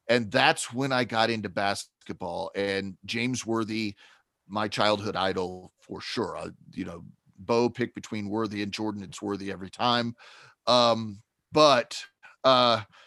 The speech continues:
yeah, so I became a North Carolina basketball fan from there. And I, I became, you know, active on Twitter. And somehow at some point Inside Carolina f-, hired me to write features.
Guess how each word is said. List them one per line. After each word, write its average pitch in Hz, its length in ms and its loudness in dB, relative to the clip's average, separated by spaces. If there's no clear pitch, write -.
yeah, 165 300 4
so 143 160 2
I 139 80 8
became 151 320 0
a - 20 2
North 143 300 0
Carolina 135 320 0
basketball 110 680 0
fan 110 260 -4
from 98 200 -10
there. 107 380 0
And 113 180 2
I, 113 320 2
I 107 140 -2
became, 120 680 -6
you 127 140 -8
know, 92 200 -12
active 117 340 -10
on 110 140 -4
Twitter. 117 300 -6
And 110 100 -8
somehow 156 280 0
at 127 220 -4
some 180 160 2
point 160 280 -2
Inside 127 400 0
Carolina 107 420 -2
f-, - 120 -14
hired 110 400 2
me 101 260 -4
to 117 80 -8
write 98 300 -4
features. - 720 -10